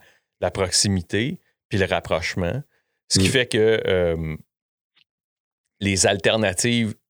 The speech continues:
Speaker 1: aussi flatteurs et aussi intéressantes elles soient, nous distancient nécessairement.
Speaker 2: Mm-hmm.
Speaker 1: Tu sais, nous éloignent. Là, forcé d'admettre que c'est pour une raison. Pardon, c'est pour une raison de santé.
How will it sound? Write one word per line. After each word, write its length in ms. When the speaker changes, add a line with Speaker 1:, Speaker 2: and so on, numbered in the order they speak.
Speaker 1:
aussi 400
flatteurs 760
et 100
aussi 240
intéressantes 640
elles 140
soient, 420
nous 160
distancient 680
nécessairement. 680
Speaker 2:
Mm-hmm. 260
Speaker 1:
Tu 40
sais, 100
nous 240
éloignent. 640
Là, 260
forcé 680
d'admettre 500
que 100
c'est 140
pour 160
une 100
raison. 300
Pardon, 260
c'est 240
pour 160
une 80
raison 280
de 40
santé. 500